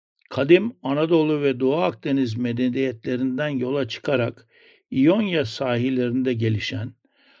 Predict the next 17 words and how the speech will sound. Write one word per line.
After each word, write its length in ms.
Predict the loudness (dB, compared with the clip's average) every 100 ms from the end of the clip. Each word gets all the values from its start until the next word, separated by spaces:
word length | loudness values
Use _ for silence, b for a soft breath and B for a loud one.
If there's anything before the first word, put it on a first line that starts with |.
| b b _ -4
Anadolu'daki 800 | 2 4 6 4 2 -4 -2 -4
çalkantılar 840 | -2 -4 -2 -4 -6 -6 -4 -4 -2
nedeniyle 640 | -2 0 0 -2 -4 -6 -10 _
Ege, 460 | -2 0 0 -2 -4
Akdeniz 680 | -4 -4 -4 -4 -2 -4 -4
ve 160 | -6 -6
Karadeniz'e 760 | -10 -8 -4 -2 -2 -2 -2 -2
yayılan 640 | -2 -2 -2 -2 -4 -4
bu 120 | -4
medeniyetin 840 | -2 -2 -2 -2 -2 -2 -6 -10 -10 b b b b b
Batı'da 460 | -4 -4 -2 0 0
Grek, 560 | 0 0 0 -2 -16 b b b b -8
bizde 280 | -8 -4 -4
Yunan 420 | -2 0 0 0
medeniyeti 760 | -4 -2 0 2 0 -2 -4
olarak 540 | -6 -4 -4 -4 -6 -8
anılmasına 840 | -6 -4 -6 -6 -4 -4 -4 -8